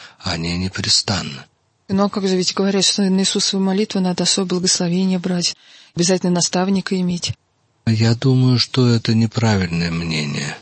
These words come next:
Speaker 1: Новый Завет, он оставлен для всех — для мирян, для монахов, для священников, для архиереев,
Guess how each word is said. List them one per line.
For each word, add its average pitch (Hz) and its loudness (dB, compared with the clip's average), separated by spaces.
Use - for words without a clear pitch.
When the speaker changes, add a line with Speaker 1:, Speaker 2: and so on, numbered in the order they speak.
Speaker 1:
Новый 120 2
Завет, 95 -2
он 92 -4
оставлен 98 -2
для 101 -2
всех — - -4
для - -6
мирян, 90 -2
для 80 -6
монахов, 76 -8
для 95 -4
священников, 95 0
для 90 -4
архиереев, 85 -6